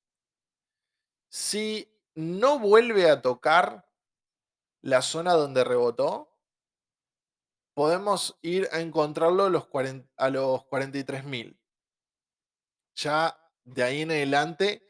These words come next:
vamos a hacer otro análisis para verificar qué es lo que puede terminar pasando desde ahí. Pero, de buenas a primeras, si vuelve a rebotar o si directamente no lo toca, podemos ir viendo un Bitcoin a los cuarenta y tres mil.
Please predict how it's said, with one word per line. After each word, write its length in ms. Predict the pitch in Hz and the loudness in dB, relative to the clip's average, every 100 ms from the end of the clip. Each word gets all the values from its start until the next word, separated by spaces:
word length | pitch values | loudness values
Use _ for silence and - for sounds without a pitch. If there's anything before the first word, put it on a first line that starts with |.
| _ _ - | _ _ -4
vamos 340 | 127 135 - | -2 -2 -4
a 320 | 123 120 - | -4 -4 -2
hacer 340 | 113 - 127 - | -4 -6 -10 -2
otro 280 | 123 127 127 | -2 -2 -4
análisis 460 | 120 123 135 160 | -6 -6 -8 -12
para 220 | - 127 117 | -8 -4 -4
verificar 640 | 117 110 123 135 135 - _ _ _ _ | -4 -8 -8 0 0 -2 _ _ _ _
qué 460 | - 147 151 143 - | -8 -2 -2 -2 -6
es 300 | 135 139 - | -8 -8 -10
lo 200 | 127 123 | -6 -4
que 140 | 120 117 | -4 -2
puede 240 | 127 131 | 0 0
terminar 640 | 131 113 113 117 123 120 | -2 -8 -8 -6 -4 -4
pasando 560 | - 113 - 123 139 135 | 0 0 0 -6 -6 -4
desde 240 | 113 104 | -4 -6
ahí. 220 | 95 95 _ _ - | -8 -10 _ _ -4
Pero, 440 | 170 190 226 - _ _ _ | -2 2 0 -2 _ _ _
de 80 | 127 | -2
buenas 320 | 131 170 165 | -2 -2 -4
a 80 | 170 | -4
primeras, 500 | 214 254 240 240 - _ _ _ | -4 0 2 0 -2 _ _ _
si 240 | - 175 | -6 -4
vuelve 380 | 185 240 294 277 | 0 0 2 4
a 60 | 220 | 4
rebotar 640 | 170 160 147 143 185 220 - | 6 4 4 4 4 4 0
o 120 | 127 | -2
si 200 | - 127 | -2 -4
directamente 600 | 135 160 156 165 156 131 | -4 -2 -4 -4 -8 -8
no 160 | 135 | -6
lo 160 | 160 160 | -2 0
toca, 460 | 170 180 196 220 - | 0 0 0 -2 0
podemos 640 | 131 139 156 170 - - - | 0 0 -2 -4 -4 -12 -8
ir 360 | 139 160 160 131 | -4 -4 -8 -12
viendo 640 | 131 139 143 151 185 - | -8 -8 -6 0 0 -2
un 160 | 135 139 | -10 -6
Bitcoin 460 | 143 151 - 156 147 | -6 -6 -6 -6 -4
a 80 | |
los 180 | 147 160 | -2 -2
cuarenta 320 | - 135 143 | -2 -6 -4
y 80 | 139 | -6
tres 180 | 135 123 | -6 -10
mil. 320 | 127 110 - | -12 -18 -20